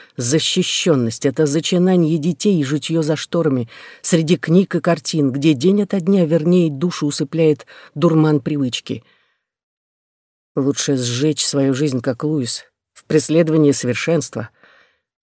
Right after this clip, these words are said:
Или как Рода, она нас бросила, пролетела мимо в пустыню. Или как Невилл, выискать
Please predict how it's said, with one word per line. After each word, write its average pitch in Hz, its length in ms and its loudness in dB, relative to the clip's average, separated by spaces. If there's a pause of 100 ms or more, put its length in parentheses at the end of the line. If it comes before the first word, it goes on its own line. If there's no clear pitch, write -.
Или 269 200 6
как - 240 2
Рода, 175 600 6
она 127 220 -2
нас 127 180 0
бросила, 123 600 -2 (180)
пролетела 147 640 2
мимо 135 420 2
в - 180 -16
пустыню. 135 640 -2 (880)
Или 151 100 4
как 160 260 0
Невилл, 139 500 2
выискать 156 500 -2